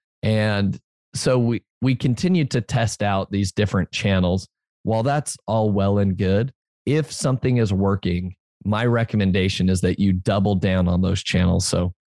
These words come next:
first of all, you obviously are testing out multiple ideas, but as soon as you find something that works, just go all in on it and, and optimize that, that channel where you're generating those sales.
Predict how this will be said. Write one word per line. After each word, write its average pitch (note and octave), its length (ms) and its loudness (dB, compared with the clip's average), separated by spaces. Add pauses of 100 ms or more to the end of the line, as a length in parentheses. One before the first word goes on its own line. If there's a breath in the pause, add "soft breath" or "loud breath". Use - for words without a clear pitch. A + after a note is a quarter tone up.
(180)
first D#3 280 0
of C#3+ 120 -2
all, C#3 220 0
you G#2+ 380 0 (320)
obviously A#2+ 460 0
are G2 100 0
testing A2+ 480 0
out G#2+ 320 -2
multiple A2 460 0
ideas, G#2 580 0 (320)
but A#2+ 100 0
as C3 160 2
soon F3+ 240 0
as E3 160 0
you C3 100 2
find A2+ 320 0
something A2+ 380 0
that G#2 160 0
works, G#2+ 460 -2 (320)
just - 180 -2 (240)
go C3 200 0
all A2+ 340 0
in G#2 160 2
on F2+ 160 0
it - 120 -4 (100)
and, A2+ 220 0 (300)
and G#2+ 220 2 (160)
optimize G#2 960 0 (200)
that, G#2+ 440 -4 (280)
that G#2 200 0
channel C3+ 380 0
where G#2 160 2
you're A2 160 0
generating A#2 560 2
those A2+ 220 0
sales. A2+ 460 -2